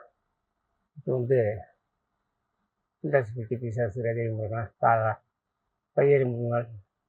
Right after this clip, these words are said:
ஜெய்பீம் பேசி நடிச்சிட்டு இருந்தோன்னா, இந்த விஷயம் கேள்விப்பட்டு திரையுலகத்தை சார்ந்த எனது இயக்குனர் சங்க சார்பாகவும், ஆ, திரைக்கு இது ரைட்டர்ஸ் யூனியன் சார்பாகவும்,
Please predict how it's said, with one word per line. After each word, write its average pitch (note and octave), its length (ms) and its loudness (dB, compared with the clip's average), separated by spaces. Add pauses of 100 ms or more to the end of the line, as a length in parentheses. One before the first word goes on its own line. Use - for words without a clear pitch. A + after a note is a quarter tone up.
(800)
ஜெய்பீம் B2+ 460 2 (340)
பேசி C3 240 0
நடிச்சிட்டு B2 300 0
இருந்தோன்னா, A#2 500 0 (1200)
இந்த D3 200 0
விஷயம் C3+ 300 2
கேள்விப்பட்டு C#3 580 4 (300)
திரையுலகத்தை D#3 460 4
சார்ந்த B2 460 0 (100)
எனது A2+ 680 0 (400)
இயக்குனர் C#3+ 400 4
சங்க A#2+ 220 0 (520)
சார்பாகவும், A#2 580 0 (1080)
ஆ, A2 800 0 (3500)
திரைக்கு D#3+ 340 6
இது B2+ 580 8
ரைட்டர்ஸ் B2+ 500 2
யூனியன் A#2 260 0
சார்பாகவும், A2 440 0